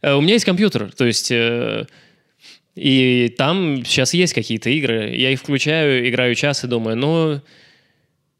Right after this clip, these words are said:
чувак интереснее это делал». <laughs> Ему больше это нравилось. Мне это, видимо, вообще нафиг не нужно. Но я уже составил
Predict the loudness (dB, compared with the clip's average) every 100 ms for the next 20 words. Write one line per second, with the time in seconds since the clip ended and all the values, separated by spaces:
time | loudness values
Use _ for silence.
0 | _ _ _ _ _ _ _ _ _ _
1 | -6 -2 0 0 0 -2 -2 -2 -2 -2
2 | -2 -2 -4 -4 -4 -8 -12 -18 _ -10
3 | -8 -2 0 2 4 2 2 2 2 2
4 | 2 0 0 -2 -2 2 2 2 0 0
5 | 0 0 0 0 -2 -2 -6 -6 -8 -14
6 | -18 _ -20 -14 -14 -14 -20 -20 _ _
7 | _ _ _ _ _ _ _ _ _ _
8 | _ _ _ _ _ _ _ _ _ _
9 | _ _ -2 0 2 0 -2 -4 -4 -2
10 | 0 0